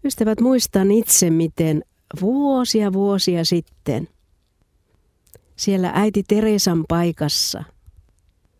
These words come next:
siellä oli kuolevien koti ja siellä oli pienten lasten koti. Siellä oli myös erikseen hyvin sairaitten lasten koti ja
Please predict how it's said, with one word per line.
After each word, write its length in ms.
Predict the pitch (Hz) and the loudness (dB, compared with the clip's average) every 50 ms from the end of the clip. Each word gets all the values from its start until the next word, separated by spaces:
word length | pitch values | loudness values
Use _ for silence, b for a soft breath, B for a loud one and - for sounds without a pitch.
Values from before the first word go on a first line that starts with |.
| _ _ _ _ _ _ _ _ _ _ _ _ | _ _ _ _ _ _ _ _ _ _ _ _
siellä 380 | - - 208 190 185 175 165 170 | -2 0 2 2 2 2 0 2
oli 160 | 190 202 185 - | 0 0 0 0
kuolevien 640 | - 220 233 233 220 208 175 160 156 160 156 156 | 2 2 2 4 2 2 0 0 0 0 0 -2
koti 540 | 151 - 185 190 185 - _ - 160 156 151 | -2 0 0 -2 -2 -2 _ -2 -2 0 0
ja 180 | 156 151 143 160 190 254 - _ _ _ _ _ _ - _ _ _ _ _ _ _ _ _ _ _ _ _ _ _ | -2 -2 -4 -6 -10 -14 -20 _ _ _ _ _ _ -20 _ _ _ _ _ _ _ _ _ _ _ _ _ _ _
siellä 360 | - - - 240 226 220 214 208 | -8 -2 0 0 2 2 0 0
oli 140 | 208 208 | 0 0
pienten 600 | 202 - 254 262 262 240 202 165 - 170 160 156 | 0 0 0 2 2 2 2 2 0 0 0 0
lasten 500 | 160 165 170 170 - - - 170 160 160 | 0 0 0 -2 -2 -2 -2 -2 -2 0
koti. 580 | 151 - 180 175 175 - - 160 147 147 160 - - _ _ _ _ _ _ _ _ _ _ _ _ _ _ _ _ _ _ _ _ _ _ _ _ _ _ _ _ _ - | 0 0 -2 -2 -2 -4 -4 -4 -4 -4 -6 -10 -14 _ _ _ _ _ _ _ _ _ _ _ _ _ _ _ _ _ _ _ _ _ _ _ _ _ _ _ _ _ -8
Siellä 340 | - - 226 214 208 208 196 | -2 0 0 2 2 2 2
oli 140 | 190 202 | 2 2
myös 340 | 196 202 214 214 202 196 - - | 2 2 2 2 0 -2 -2 -2
erikseen 680 | - 226 240 247 214 - - - 196 185 175 180 175 - - _ _ _ _ - | -2 0 0 0 0 0 0 0 2 2 2 0 0 -2 -4 _ _ _ _ -4
hyvin 300 | 214 220 214 220 208 190 | -2 2 2 2 2 2
sairaitten 920 | - - 214 208 220 226 226 214 214 202 175 156 - - - 160 156 147 151 | 2 2 2 2 2 2 2 2 0 0 0 -2 -4 -4 -4 -2 -2 0 0
lasten 560 | 160 156 151 - - - - 160 151 147 151 - | 0 -2 -2 -2 -6 -4 -2 -4 -2 -2 -4 -4
koti 420 | - 170 165 156 - - 160 143 147 | -4 -2 -2 -2 -2 -4 -2 -2 -2
ja 120 | 147 143 | -2 -4